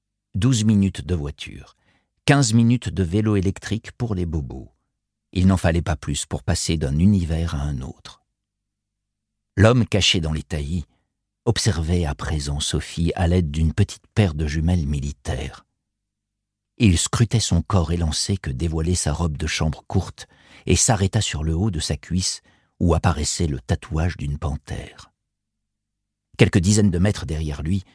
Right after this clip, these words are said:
son chien attendait patiemment attaché à un arbre. L'animal, couché sur un tapis de feuilles, semblait habitué à cette routine qui durait depuis maintenant plusieurs semaines.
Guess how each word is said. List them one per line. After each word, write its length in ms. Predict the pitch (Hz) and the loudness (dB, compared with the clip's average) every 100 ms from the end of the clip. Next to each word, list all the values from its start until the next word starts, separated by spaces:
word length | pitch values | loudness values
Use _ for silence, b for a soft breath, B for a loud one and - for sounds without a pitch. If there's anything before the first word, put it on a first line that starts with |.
| b b - | b b -4
son 220 | - 92 | 2 4
chien 300 | - 123 117 | 4 2 0
attendait 420 | 92 - 90 87 82 | 0 0 2 2 2
patiemment 640 | 92 - 80 78 73 - | 0 0 0 0 0 -2
attaché 480 | 95 82 73 - 69 | -4 -2 -4 -2 -4
à 80 | 60 | -4
un 200 | 62 53 | -6 -8
arbre. 400 | 65 - - - _ _ _ _ _ _ _ | -8 -12 -16 -20 _ _ _ _ _ _ _
L'animal, 540 | 90 78 82 90 107 92 B B B | -2 0 2 2 2 0 B B B
couché 260 | 113 - 127 | -2 0 0
sur 200 | - 82 | 0 -2
un 80 | |
tapis 240 | 85 78 85 | -2 -4 -4
de 80 | 73 | -6
feuilles, 400 | - 110 117 98 B B | -4 -2 0 -4 B B
semblait 360 | - 101 107 | 2 4 4
habitué 500 | 123 104 101 95 101 | 2 2 2 2 2
à 60 | 110 | 2
cette 220 | - 85 | 0 -6
routine 500 | - 92 - 98 92 | -4 -4 0 2 2
qui 140 | - 78 | 2 -2
durait 280 | 87 92 95 | 0 2 0
depuis 280 | 76 92 | -2 0
maintenant 400 | 87 87 87 85 | 0 0 0 0
plusieurs 400 | 76 95 82 82 | 0 0 0 -2
semaines. 540 | - 69 65 65 62 | -2 -2 -2 -4 -8